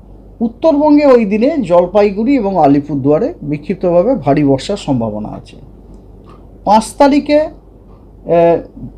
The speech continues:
দক্ষিণবঙ্গের বীরভূম, মুর্শিদাবাদ, নদিয়া এবং উত্তরবঙ্গের দক্ষিণ দিনাজপুর, আলিপুরদুয়ার এবং কোচবিহারে বিক্ষিপ্তভাবে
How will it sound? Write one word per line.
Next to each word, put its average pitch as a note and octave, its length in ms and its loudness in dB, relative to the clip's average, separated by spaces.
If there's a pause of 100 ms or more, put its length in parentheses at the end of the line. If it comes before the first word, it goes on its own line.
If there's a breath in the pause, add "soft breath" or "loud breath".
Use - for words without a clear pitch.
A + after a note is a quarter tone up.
(280)
দক্ষিণবঙ্গের B3 640 0
বীরভূম, G3+ 440 0
মুর্শিদাবাদ, G#3+ 640 2
নদিয়া F#3+ 640 0
এবং F3 340 -4
উত্তরবঙ্গের G3+ 680 -2
দক্ষিণ G3 440 -2
দিনাজপুর, G3 640 -4
আলিপুরদুয়ার F3 760 0
এবং E3+ 260 -4
কোচবিহারে D#3 580 -2 (360 loud breath)
বিক্ষিপ্তভাবে E3 760 -2